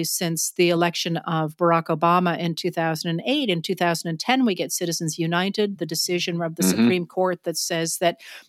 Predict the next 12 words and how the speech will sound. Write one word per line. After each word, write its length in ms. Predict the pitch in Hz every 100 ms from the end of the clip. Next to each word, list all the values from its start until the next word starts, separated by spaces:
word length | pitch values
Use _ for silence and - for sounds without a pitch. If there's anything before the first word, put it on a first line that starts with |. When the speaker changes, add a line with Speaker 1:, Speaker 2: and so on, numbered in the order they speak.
| _
Speaker 1:
it's 220 | 202 -
okay 400 | 190 175 208 202
for 120 | 208
corporations 760 | 185 190 185 180 170 170 180 165
to 100 | 170
pour 320 | - 190 190
money 340 | 180 170 165 165
into 280 | 165 170
our 100 | 165
legal 320 | 165 170 165 165
system 420 | - 196 - 202
with, 160 | 165